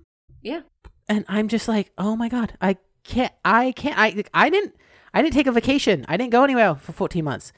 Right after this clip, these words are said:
Speaker 2: Was it fun? No, but
Speaker 1: Eh, some parts.
Speaker 2: that's not what, that's not what matters here. Like, you should be, <laughs> from what, <laughs> from what you have,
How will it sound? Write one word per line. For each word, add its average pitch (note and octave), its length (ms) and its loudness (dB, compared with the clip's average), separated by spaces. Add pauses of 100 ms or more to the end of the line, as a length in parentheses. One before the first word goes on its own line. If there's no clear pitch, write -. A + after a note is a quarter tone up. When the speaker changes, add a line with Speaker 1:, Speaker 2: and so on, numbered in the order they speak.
(180)
Speaker 2:
Was G#3 160 2
it - 100 -2
fun? C4 300 2 (200)
No, E3 600 2 (420)
but F#4+ 560 4
Speaker 1:
Eh, F4 40 -8
some - 220 -14
parts. - 320 -20 (520)
Speaker 2:
that's - 200 -2
not D4+ 140 0
what, B3+ 360 2
that's - 160 -6
not C4+ 140 0
what A#3 140 0
matters A#3 360 2
here. A2+ 180 -6
Like, A#2+ 320 -10 (380)
you G3+ 260 0
should C4 240 -4
be, F#3+ 280 0
<laughs> - 40 -16
from F3 320 -6
what, G3 240 -2 (100)
<laughs> - 120 -8
from G#3 200 -10
what G#3 200 -2
you G#3+ 160 -2
have, E3+ 460 2